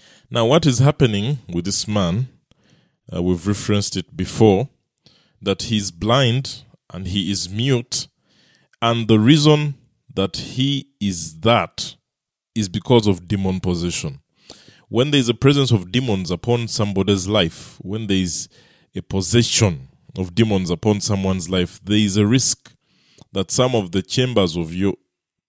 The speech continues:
normal functioning can be damaged. And for this man specifically,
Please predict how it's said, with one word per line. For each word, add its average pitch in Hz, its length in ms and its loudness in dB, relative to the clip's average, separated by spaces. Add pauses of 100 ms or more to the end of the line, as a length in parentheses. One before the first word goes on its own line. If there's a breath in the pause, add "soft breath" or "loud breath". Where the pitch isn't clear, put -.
(140)
normal 110 380 -4
functioning 95 680 -4
can 90 220 -6
be 95 120 -6
damaged. 85 640 -8 (840 soft breath)
And 95 220 -6
for 101 140 0
this 135 240 2
man 147 200 0
specifically, 113 840 -4